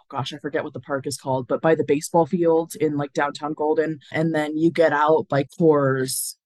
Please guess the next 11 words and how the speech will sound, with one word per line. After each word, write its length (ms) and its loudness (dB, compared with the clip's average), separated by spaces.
Brewery. 480 2
What's 220 6
nice 300 6
about 520 4
tubing 320 6
in 80 2
Golden 340 0
is 120 0
it's 160 -8
super 340 2
safe. 540 4